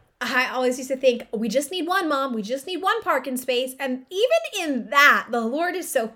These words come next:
fun and so good that he wants to give you a, maybe a front row parking spot, right? We got a good spot, but you only need one. So,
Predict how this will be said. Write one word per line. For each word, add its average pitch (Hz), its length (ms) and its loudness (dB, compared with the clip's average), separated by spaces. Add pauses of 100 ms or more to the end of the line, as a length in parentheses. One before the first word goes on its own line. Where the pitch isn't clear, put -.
fun 349 280 2
and 262 160 -2
so 240 200 0
good 381 500 0 (320)
that 262 120 2
he - 80 4
wants 554 320 4
to - 80 -6
give 415 180 4
you 330 160 4
a, 202 200 -2
maybe 320 380 2
a 220 80 0
front 370 380 0
row 415 160 0
parking 254 420 -2
spot, 214 300 -4
right? 277 180 0
We 359 80 -6
got 403 140 -2
a 339 60 0
good 277 240 0
spot, 208 220 -6
but 285 160 -4
you 427 140 4
only 480 240 -2
need 415 140 0
one. 415 400 2 (420)
So, 277 460 4